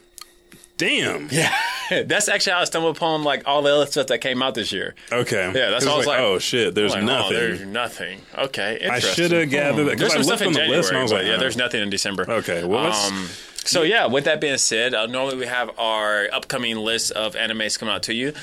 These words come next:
Speaker 2: but since it's the end of the year, uh,
Speaker 1: Yeah. And we usually do Wordsmith, where we give you a Japanese term or phrase, anime term or phrase, to kinda get you caught up if you're new to the realm of anime.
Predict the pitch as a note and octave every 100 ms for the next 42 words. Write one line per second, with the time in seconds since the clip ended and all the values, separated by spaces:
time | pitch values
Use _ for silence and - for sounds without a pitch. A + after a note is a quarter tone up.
0 | - - D#3 - D#3 C#3+ C3 B2+ B2 A2
1 | G#2+ G#2 A#2 F3+ A3+ - F#2 F2+ G#2 F2+
2 | - - - G#2+ B2+ D#3+ F#3 F#3+ G3+ D#3
3 | C3 B2 B2+ B2+ B2+ B2 A#2+ C3+ C3 C#3
4 | B2+ A2 B2+ - B2 - C#3 C3+ C3+ -
5 | B2+ B2 A#2+ A2+ A#2 A#2 A2 B2+ A2+ G#2
6 | A#2 A2 G#2+ - - A2+ G#2 B2+ - A2
7 | C3 A#2 A#2 A#2 - G#2+ F#2+ G#2 C3 C3
8 | C#3 C#3 C#3+ C#3+ D3 D3 D3